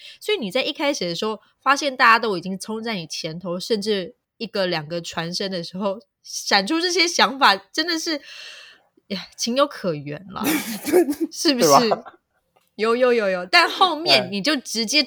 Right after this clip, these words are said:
Speaker 1: 追上去了。
Speaker 2: 哎。
Speaker 1: 这从哪一个，
Speaker 2: 对，对。
Speaker 1: 大概几公尺的时候，你们就是想好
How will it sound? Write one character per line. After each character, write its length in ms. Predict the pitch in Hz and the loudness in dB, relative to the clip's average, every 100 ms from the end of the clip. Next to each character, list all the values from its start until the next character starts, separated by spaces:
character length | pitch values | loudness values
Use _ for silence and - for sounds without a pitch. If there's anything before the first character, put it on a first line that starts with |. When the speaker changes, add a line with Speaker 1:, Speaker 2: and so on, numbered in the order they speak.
| - | -2
Speaker 1:
追 300 | - 233 240 | 2 2 4
上 300 | 240 180 170 | 0 -2 -4
去 260 | - 185 | -8 -8
了。 160 | 160 196 | -10 -12
Speaker 2:
哎。 60 | 214 | -4
Speaker 1:
这 260 | 339 - | 0 0
从 240 | - 107 - | 0 -2 -2
哪 120 | 190 | -2
一 80 | 190 | -2
个， 60 | |
Speaker 2:
对， 120 | 196 208 | -2 -6
对。 40 | - - | -8 -8
Speaker 1:
大 80 | 427 | -4
概 140 | 415 | -4
几 180 | 349 214 | -4 -4
公 220 | 233 311 | -4 -4
尺 140 | - 202 | -4 -4
的 100 | 190 | -2
时 80 | |
候， 60 | 247 | -2
你 100 | 233 | -2
们 260 | 170 170 - | -6 -10 -12
就 140 | - 269 | -6 -4
是 80 | 277 | -2
想 300 | - 160 180 | -2 -4 -4
好 260 | 208 156 | -2 -2